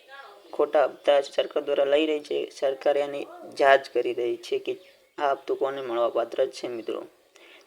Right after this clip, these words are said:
તેમની અરજીઓ નામંજૂર કરવામાં આવી રહી છે મિત્રો. કેટલાની અરજીઓ નામંજૂર થઈ ગઈ છે મિત્રો. જો ખેડૂતો ઈચ્છે કે તેમને અગાઉ હપ્તો તેમના ખાતામાં સમયસર પહોંચે તો આ,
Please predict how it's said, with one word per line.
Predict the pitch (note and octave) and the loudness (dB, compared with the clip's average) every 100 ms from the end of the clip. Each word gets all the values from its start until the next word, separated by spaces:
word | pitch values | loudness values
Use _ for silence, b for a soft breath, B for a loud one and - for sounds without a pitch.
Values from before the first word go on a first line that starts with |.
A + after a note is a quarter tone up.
| _ - | _ -2
તેમની | D#3 E3+ F3 | 0 2 2
અરજીઓ | D#3 D#3 F3+ E3+ E3 | 2 2 4 4 4
નામંજૂર | C#3+ - C#3+ D3+ D#3 D#3 E3 E3 | -6 -4 -2 -2 -2 -2 -2 -4
કરવામાં | - C#3+ D3+ D3+ C#3 | 0 2 2 0 -2
આવી | C#3+ D3 | 0 2
રહી | C3+ B2+ | 0 0
છે | - | -6
મિત્રો. | A#2+ - - | -8 -8 -4
કેટલાની | D#3 - F3 E3+ D#3+ | -6 -4 -2 0 2
અરજીઓ | D3 D3 | 0 -2
નામંજૂર | C#3 C#3+ C3+ C3 | -4 -6 -4 -4
થઈ | B2+ C3+ | -2 -4
ગઈ | B2+ A#2 | -2 -4
છે | - | -6
મિત્રો. | A#2+ - - - - - - - - - B B B B - | -12 -12 -14 -20 -20 -20 -20 -20 -20 -20 B B B B 2
જો | F3 E3+ | 6 6
ખેડૂતો | F3 E3+ E3+ E3+ | 6 6 6 6
ઈચ્છે | D3+ D#3+ - F#3 | 4 0 4 2
કે | F#3 E3+ D#3+ | 4 2 2
તેમને | D3+ D#3 E3 | -2 -2 0
અગાઉ | C#3+ C3+ D#3 D#3 | 0 4 6 6
હપ્તો | C3 - D#3+ | 2 0 0
તેમના | D#3+ D#3+ E3 | 2 0 0
ખાતામાં | D#3 - C#3 E3 E3 D3+ | -2 -4 -2 -2 -2 -6
સમયસર | - D#3 E3+ E3+ F3 | -8 0 2 6 4
પહોંચે | D#3+ D3+ D#3 - C#3+ | 4 2 0 0 -4
તો | - D3 C#3+ - | -2 -2 -2 -2
આ, | D#3 E3+ | 0 0